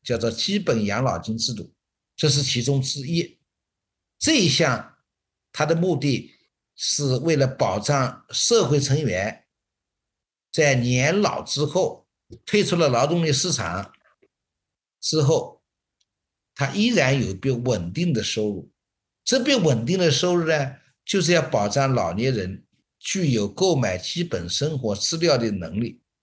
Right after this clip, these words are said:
从国家来说，这是防止老年贫困的一项重大的制度安排。从国际上看，凡是这类制度，绝大多数国家采用的是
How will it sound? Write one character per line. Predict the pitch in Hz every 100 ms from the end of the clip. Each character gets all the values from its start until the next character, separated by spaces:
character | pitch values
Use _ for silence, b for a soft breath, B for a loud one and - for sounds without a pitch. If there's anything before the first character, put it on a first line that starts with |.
| -
从 | - 175
国 | 143 170
家 | 202 233
来 | 139
说， | 120 135 127 - _ _ _ _
这 | - 175
是 | 151 170
防 | - 127 147 233
止 | - 143
老 | 127 113 85
年 | 104 143
贫 | 139 - 82 110
困 | - 143
的 | 104 -
一 | 107
项 | - 98 92
重 | - 269 226 127
大 | 120
的 | 104
制 | 90 -
度 | 101
安 | - 85 85
排。 | - _ _ _ _ _ -
从 | - 202
国 | 180
际 | 208 233
上 | 214 160
看， | 143 127 - _
凡 | - - 196 277
是 | 208
这 | - 285
类 | 247 170
制 | 135 156
度， | 127 - _ _ _
绝 | - 131 131 185
大 | 233 202 147
多 | - 156
数 | 143 139
国 | 95 98
家 | 107 95 87
采 | - - 104
用 | 123 135
的 | 101
是 | - 90 73